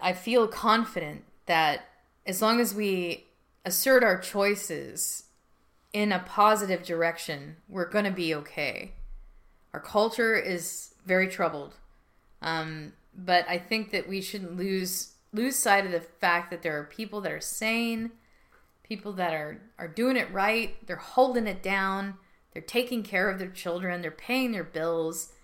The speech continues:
but they're getting exhausted. And I just wanna observe those people. I just wanna give 'em credit and let 'em know that they're,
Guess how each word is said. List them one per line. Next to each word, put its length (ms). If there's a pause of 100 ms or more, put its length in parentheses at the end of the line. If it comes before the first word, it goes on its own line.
(440)
but 140
they're 100
getting 300
exhausted. 720 (420)
And 80
I 20
just 160
wanna 160
observe 420
those 220
people. 460 (400)
I 80
just 220
wanna 340
give 140
'em 100
credit 540
and 380 (540)
let 140
'em 100
know 200
that 180
they're, 320